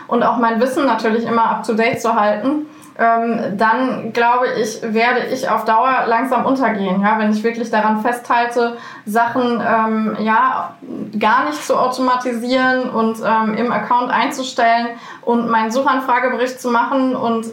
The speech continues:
dann ist fertig und ich bleibe innerhalb meiner eigenen Plattform. Ich glaube, das greift heute zu kurz. Also man muss wirklich aus einer Plattform so ein bisschen rauskommen. Natürlich gibt es immer noch Experten für unterschiedliche Kanäle, ähm, aber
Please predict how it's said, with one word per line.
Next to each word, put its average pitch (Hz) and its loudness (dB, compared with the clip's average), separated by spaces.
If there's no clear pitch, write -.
dann 226 0
ist - -6
fertig 285 0
und 226 -2
ich 220 -6
bleibe 233 2
innerhalb 233 0
meiner 226 2
eigenen 254 0
Plattform. 254 0
Ich - -8
glaube, 226 2
das 226 -6
greift 220 0
heute 233 0
zu 233 -6
kurz. 240 -2
Also 196 -2
man 214 4
muss 214 -2
wirklich 254 0
aus 214 -2
einer 247 2
Plattform 240 0
so 220 0
ein 226 0
bisschen 220 -2
rauskommen. 294 0
Natürlich 262 0
gibt 262 -6
es 220 -10
immer 254 0
noch 240 -2
Experten 247 -2
für 208 -2
unterschiedliche 226 -4
Kanäle, 254 2
ähm, 233 2
aber 233 2